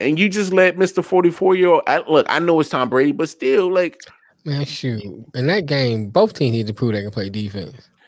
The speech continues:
Speaker 1: <sighs> Yes. Uh, no, but, uh, eh, I'll, I'll say this about Tampa's defense. Tampa's defense last year really wasn't that great against the pass. Is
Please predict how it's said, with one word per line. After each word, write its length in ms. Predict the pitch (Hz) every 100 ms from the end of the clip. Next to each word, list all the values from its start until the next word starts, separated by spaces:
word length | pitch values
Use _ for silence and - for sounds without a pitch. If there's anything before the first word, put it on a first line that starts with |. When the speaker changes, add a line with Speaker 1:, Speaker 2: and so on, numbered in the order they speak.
| _ _ _ _ _ 185 -
Speaker 1:
<sighs> 400 | - - - - -
Yes. 440 | 151 156 110 90 - 160
Uh, 60 |
no, 200 | 170 214
but, 180 | 208 202 151 160 160
uh, 80 | 170
eh, 140 | 170 185 _ -
I'll, 180 | 214 -
I'll 160 | 240
say 180 | 269 214
this 180 | 175 156
about 280 | 147 143 135
Tampa's 340 | 156 131 127
defense. 500 | 107 113 - 80 - _ _ _ _ -
Tampa's 340 | 180 254 180
defense 380 | 147 196 165 123
last 340 | 131 131 123 143
year 360 | 131 117 95 - _
really 400 | 107 131 262 381
wasn't 320 | 269 160 175 139
that 320 | 131 104 92
great 240 | 123 131
against 320 | 120 120 113
the 80 | 95
pass. 560 | 92 117 120 98 60 -
Is 380 | 120 117 107